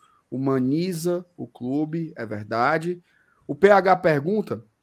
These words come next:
"Como faz pra doar abafador? Essa é uma causa que me interessa, que me dedico e que gostaria de ajudar." P H, fala comigo pelo WhatsApp, que eu vou te mandar o contato direto do Thiago, que é lá do Bem Tricolor,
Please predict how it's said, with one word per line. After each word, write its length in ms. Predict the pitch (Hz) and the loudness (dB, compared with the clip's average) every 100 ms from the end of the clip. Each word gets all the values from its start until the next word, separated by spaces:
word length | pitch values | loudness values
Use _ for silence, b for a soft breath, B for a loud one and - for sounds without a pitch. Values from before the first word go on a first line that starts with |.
| _ _ _ _ _ - _ _ | _ _ _ _ _ -20 _ _
"Como 300 | 185 214 220 | 4 6 4
faz 280 | - 180 175 | 4 4 4
pra 240 | 190 180 | 2 2
doar 380 | 170 175 160 170 | 4 4 4 4
abafador? 760 | 170 170 170 180 139 123 110 b b b b _ | 0 -2 -2 -4 -2 -4 -6 b b b b _
Essa 300 | 143 165 180 | 2 2 0
é 20 | |
uma 160 | 175 170 | 0 0
causa 320 | 165 156 170 | -2 -2 -2
que 120 | 170 | -6
me 120 | 165 | -4
interessa, 580 | 170 156 135 147 170 175 | -2 2 4 2 0 -6
que 160 | 170 156 | -6 -2
me 140 | 160 | 0
dedico 640 | 170 175 127 147 175 202 - | 2 0 0 -6 -8 -12 -10
e 120 | 175 | -10
que 120 | 170 | -8
gostaria 600 | 151 156 165 160 151 139 | 0 0 2 0 0 0
de 80 | 143 | 0
ajudar." 480 | 147 151 170 113 104 b b b _ | 0 0 -4 -6 -8 b b b _
P 80 | 202 | 6
H, 280 | 202 220 190 | 6 4 4
fala 340 | - 214 151 | 2 2 2
comigo 460 | - 190 170 170 143 | -2 -2 -2 -2 -2
pelo 220 | 139 131 | -2 0
WhatsApp, 580 | 117 - - 151 127 - _ _ _ _ _ | -2 -2 0 0 -2 -12 _ _ _ _ _
que 80 | - | -2
eu 60 | 135 | -2
vou 140 | 151 | -2
te 120 | 156 | -4
mandar 560 | 170 156 139 143 156 156 | -2 -2 0 0 0 -4
o 60 | 160 | -8
contato 560 | 160 156 151 151 147 | -6 -6 -4 -4 -6
direto 480 | 143 165 143 151 151 | -6 -2 -2 -2 -6
do 100 | 151 | -10
Thiago, 540 | 165 180 135 110 104 - _ _ _ _ _ _ _ | -6 -4 -2 -4 -10 -18 _ _ _ _ _ _ _
que 100 | - | -6
é 40 | 123 | -2
lá 140 | 123 | -2
do 120 | 127 | -2
Bem 180 | 123 139 | -4 -6
Tricolor, 720 | 139 139 - 135 123 135 160 | -6 -8 -4 -2 -2 -2 -4